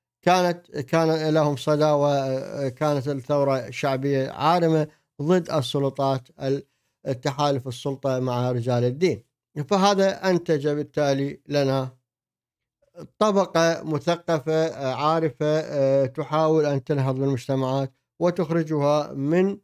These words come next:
آه، ال-، العالم أو ال-، ال-، من عالم، آه، من العالم السيء الذي عاشت فيه بسبب التزاماتها الدينية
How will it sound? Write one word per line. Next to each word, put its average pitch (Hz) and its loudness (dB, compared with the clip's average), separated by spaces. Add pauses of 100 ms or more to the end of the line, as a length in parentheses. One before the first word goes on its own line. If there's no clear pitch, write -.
(360)
آه، 151 2
ال-، 135 -4
العالم 151 2
أو 120 2
ال-، 123 -2 (420)
ال-، 120 -2 (680)
من 135 -4
عالم، 165 4
آه، 139 -8
من 156 -4
العالم 175 2
السيء 165 4
الذي 139 2
عاشت 131 0
فيه 143 0
بسبب 139 2
التزاماتها 135 -2
الدينية 160 0